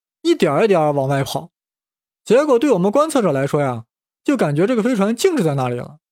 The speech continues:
其实人家早就奔向了黑洞，冲向了起点。哎呀，我刚才说的这个背影，不知道朱自清在世是不是能理解得更好一点。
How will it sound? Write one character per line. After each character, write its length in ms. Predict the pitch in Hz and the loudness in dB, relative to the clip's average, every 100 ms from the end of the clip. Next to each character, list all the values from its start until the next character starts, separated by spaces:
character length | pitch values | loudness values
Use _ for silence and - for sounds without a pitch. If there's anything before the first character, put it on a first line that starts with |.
| _ _ _ _ | _ _ _ _
其 200 | - 233 | -6 -2
实 140 | 294 320 | 0 2
人 180 | 190 190 | 2 2
家 240 | 196 151 | 0 -2
早 360 | - 156 131 156 | -4 -2 -2 0
就 180 | 285 | -2
奔 260 | 247 170 160 | 0 -2 -2
向 140 | 156 | -2
了 60 | 127 | -4
黑 160 | 139 139 | -2 -2
洞， 180 | 156 - _ _ _ _ | -4 -10 _ _ _ _
冲 240 | - 165 160 | -6 -2 0
向 200 | 165 135 | 0 -2
了 180 | 120 151 | -8 -10
起 260 | - - 135 | -8 -4 -4
点。 240 | 135 143 _ _ _ _ _ _ _ _ | -4 -8 _ _ _ _ _ _ _ _
哎 140 | 135 | -6
呀， 200 | 135 117 | -4 -4
我 180 | 127 131 | -4 -4
刚 160 | 135 214 | -2 0
才 140 | 226 | 0
说 160 | 208 208 | 0 0
的 60 | |
这 80 | 208 | 2
个 100 | 202 196 _ | 0 -4 _
背 200 | 320 190 | -2 -2
影， 240 | 131 156 - _ _ _ | -4 -10 -18 _ _ _
不 80 | 196 | -2
知 80 | |
道 160 | 220 190 | 0 0
朱 240 | 170 226 | -2 -4
自 160 | 254 196 | 0 -2
清 240 | - 202 | 0 0
在 180 | 208 165 | 0 0
世 300 | 135 139 123 - | -2 -6 -10 -14
是 180 | - 160 | -4 -2
不 60 | |
是 80 | 143 | -2
能 180 | 139 139 | -2 -2
理 100 | 147 | -2
解 120 | 147 | -2
得 100 | 131 | -2
更 160 | 185 170 | -2 -4
好 220 | - 131 | -6 -6
一 60 | |
点。 100 | 143 | -6